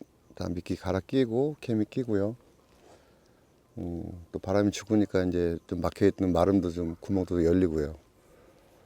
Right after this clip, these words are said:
음, 낚시는 좀 편하게 진행할 수 있을 것 같습니다. 근데 뭐 근래에 나왔던 붕어들이 나왔던 시간대가 거의 뭐 오전 낚시에 많이 나왔다고 얘기를 하시는데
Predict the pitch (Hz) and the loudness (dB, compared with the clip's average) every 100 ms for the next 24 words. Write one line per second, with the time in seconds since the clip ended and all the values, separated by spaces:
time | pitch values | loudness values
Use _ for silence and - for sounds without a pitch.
0 | _ _ _ _ - 101 90 92 85 85 | _ _ _ _ -18 -16 -14 -12 -12 -10
1 | 92 107 98 - 98 92 - 131 113 - | -8 -4 -4 -4 -6 -4 -4 -4 -4 2
2 | 104 101 101 87 - - 92 - 85 80 | 2 2 0 -6 -8 -4 -4 -2 -4 -4
3 | 80 80 - _ _ _ _ _ _ _ | -6 -12 -20 _ _ _ _ _ _ _
4 | _ _ _ - - _ _ - - - | _ _ _ -20 -20 _ _ -20 -20 -20
5 | - _ - 98 95 95 90 _ _ _ | -20 _ -6 -2 -2 -4 -6 _ _ _
6 | _ _ _ _ - 113 113 101 98 92 | _ _ _ _ -2 4 6 4 2 0
7 | 92 95 - 104 107 104 98 87 85 104 | -2 -6 -4 0 2 2 0 0 -2 -6
8 | - 147 160 131 90 85 90 90 80 - | -4 -2 -2 -2 0 0 -2 -4 -8 -14
9 | _ _ _ _ _ _ - 87 85 80 | _ _ _ _ _ _ -4 -2 0 0
10 | 87 113 110 98 - 98 90 87 87 80 | 2 4 4 2 0 -2 0 0 -2 -2
11 | 82 - 95 85 85 113 123 135 104 101 | -4 -4 -4 -2 -2 -4 -4 -2 -2 -2
12 | 123 87 | -4 -6